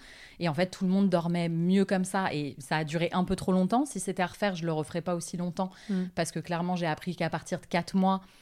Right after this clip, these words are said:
Speaker 1: déjà l'enfant sait quand c'est la nuit, quand c'est le jour. Et surtout, euh, l'enfant sait ce qu'il lui faut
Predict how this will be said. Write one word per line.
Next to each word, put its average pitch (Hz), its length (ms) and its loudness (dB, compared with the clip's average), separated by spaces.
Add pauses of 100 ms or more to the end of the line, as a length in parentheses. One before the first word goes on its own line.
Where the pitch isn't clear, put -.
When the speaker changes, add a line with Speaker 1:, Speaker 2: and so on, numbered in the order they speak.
(260)
Speaker 1:
déjà 165 300 0
l'enfant 160 360 -2
sait 185 420 2
quand 180 120 -6
c'est 170 120 -4
la 160 140 0
nuit, 170 200 0
quand 160 120 -6
c'est 160 140 -6
le 156 160 -2
jour. 220 480 4
Et 170 100 0
surtout, 233 560 -2
euh, 165 180 4 (640)
l'enfant 170 440 2
sait 233 240 2
ce - 100 -10
qu'il 190 200 0
lui 165 160 -2
faut 277 400 4